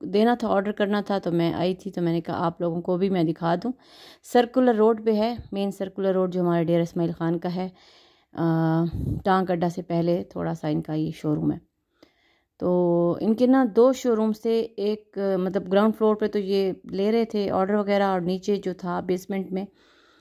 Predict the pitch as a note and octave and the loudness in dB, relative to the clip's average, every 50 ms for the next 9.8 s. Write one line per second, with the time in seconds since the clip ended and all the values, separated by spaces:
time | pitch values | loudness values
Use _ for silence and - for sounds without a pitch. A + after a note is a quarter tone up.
0 | _ _ - F#3 F#3+ F#3 F#3+ G3+ G3 F#3+ F#3+ F#3 F#3 F#3+ F#3 F#3 F#3 F#3 F#3 F#3 | _ _ -2 0 0 2 2 2 2 4 2 0 0 -4 -4 -2 -2 0 0 -2
1 | F#3 - G3+ G3 G3 G3 G3+ G3 F#3+ F3+ F3+ E3 D#3+ F3 F3+ F3+ F3 F#3 F3+ F3 | -2 -2 0 0 2 2 2 2 2 0 0 0 2 2 2 2 2 2 0 0
2 | F3 E3+ E3+ F3+ F3 F3 F3+ F3+ F3 E3+ E3 E3+ F3 F#3 F3 E3+ E3 E3+ E3+ E3+ | -2 -4 -4 -6 -4 -2 0 0 0 2 2 0 0 0 -2 -2 0 2 2 2
3 | E3+ E3 E3 - E3+ D#3+ D#3 D3 D3+ D3+ D3+ D3 D3+ D#3 D#3 E3+ F3+ F3+ F3+ _ | 2 0 2 0 0 0 2 0 0 0 0 0 -2 -2 -4 -4 -6 -8 -10 _
4 | _ _ _ _ _ _ _ _ _ - - G3 F#3 F#3 F3+ F#3 D3+ A3+ A3 A3+ | _ _ _ _ _ _ _ _ _ -6 -2 -2 0 2 2 2 2 2 0 2
5 | - B3+ C4 B3+ B3+ A#3+ A#3 A#3+ B3 A#3+ - _ _ _ _ _ - G#3+ F#3+ G3 | 2 0 0 0 0 -2 -2 -2 -2 -4 -8 _ _ _ _ _ -12 -6 -2 -2
6 | G3 F#3 G3 F#3+ - F3+ F#3+ F#3+ F#3+ G3 F#3+ F#3 F#3 - F#3+ F#3 G3 G#3 A#3+ B3 | 0 0 0 -2 0 0 0 2 2 2 2 0 -2 -4 -2 0 0 0 0 0
7 | A3+ A#3 - - G3+ G3+ G3+ G#3 G3+ G#3+ A#3+ C4 - _ _ _ _ _ _ _ | -2 -2 -2 -2 0 0 2 0 0 -2 -4 -8 -12 _ _ _ _ _ _ _
8 | _ _ _ _ _ _ _ - F#3 F3+ G3 G#3 A3 A3+ A3+ - G3+ G#3 G3 G3 | _ _ _ _ _ _ _ -10 -4 2 4 6 6 6 4 4 2 0 0 -2
9 | G3 - F#3+ F#3 E3 F3 F#3 F#3 - - - D#3 D#3+ D3+ D#3+ | 0 0 0 -2 0 -2 -2 -4 -4 -6 -8 -8 -8 -8 -10